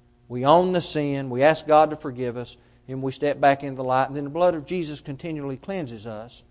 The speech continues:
If you find yourself in either situation this evening, you've never obeyed the gospel, or you've stepped outside the light, don't leave here not in a covenant relationship with our Lord. You don't have to do that.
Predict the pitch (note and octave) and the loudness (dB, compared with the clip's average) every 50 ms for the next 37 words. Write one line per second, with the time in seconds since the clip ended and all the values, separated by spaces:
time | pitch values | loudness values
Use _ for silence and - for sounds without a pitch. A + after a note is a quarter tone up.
0 | _ _ _ _ _ _ _ _ - G#3 A3 - B3+ G#3 G3 E3+ D#3 E3+ D#3 - | _ _ _ _ _ _ _ _ -14 -12 -4 0 2 2 2 2 0 -2 -4 0
1 | - E3+ D#3 D3+ - D3 D3 D3+ C#3+ C3+ - - D3 C3 - C3 B2+ C3 B2+ B2 | 2 2 2 2 0 -4 -4 -4 -4 -4 -6 -6 -8 -8 -8 -6 -4 -2 -2 -4
2 | - - B2+ B2 A#2 - - B2 A#2 A2+ G#2+ G#2+ G#2 G#2+ A2+ _ _ _ _ _ | -4 -10 -14 -14 -14 -12 -10 -10 -10 -10 -12 -16 -20 -20 -20 _ _ _ _ _
3 | _ _ _ _ _ _ A#2 B2+ D#3 F3+ F3+ E3 E3 D#3 D3 C3+ D3+ D3+ D3+ B2+ | _ _ _ _ _ _ -10 -2 0 0 2 4 4 4 4 6 6 4 4 2
4 | C3 A#2+ - C3+ C3+ C#3 C#3 C3 - - - B2+ B2 - _ _ _ _ _ _ | -2 -2 2 6 6 6 6 4 0 -6 -12 -14 -14 -14 _ _ _ _ _ _
5 | _ _ _ - A#2 A2+ A#2 - - - E3 E3 E3 E3 - D#3 D3 C#3 - - | _ _ _ -14 -12 -12 -12 -12 -2 4 4 4 4 6 4 2 2 2 2 4
6 | C#3 C3+ C3+ C3 B2+ A#2+ A#2+ A#2 A#2 A2+ A2+ A2+ A2 B2 C#3+ D#3+ E3+ D#3+ E3+ E3 | 6 6 6 4 2 -2 -2 -2 0 0 -2 -2 -4 -4 -4 -2 -2 -2 -2 -2
7 | D3+ C#3+ D3+ C#3+ C#3 C3+ C#3+ E3 F3+ F#3+ F3+ - F3 D3+ C3+ B2+ B2 G#2+ A#2 A#2+ | -2 -4 -4 -6 -4 -4 -2 -4 -4 -6 -6 0 0 2 2 0 -2 -8 -8 -4
8 | A#2+ A#2 A#2 A2+ - A2+ - - A#2+ A2+ - A#2 A2 A2+ A2 G#2 G#2 A2+ A2+ A#2+ | -4 -2 -4 -4 -8 -12 -12 -10 -10 -10 -10 -10 -8 -6 -6 -6 -6 -6 -6 -6
9 | C#3 E3+ G#3 A3 G3+ F#3 D#3 C3 A2+ - - A2+ A2 G#2 F#2+ G#2 G#2+ C3+ E3 - | -8 -8 -8 -8 -8 -4 -4 -4 -6 -6 -10 -14 -14 -14 -12 -12 -10 -10 -12 -12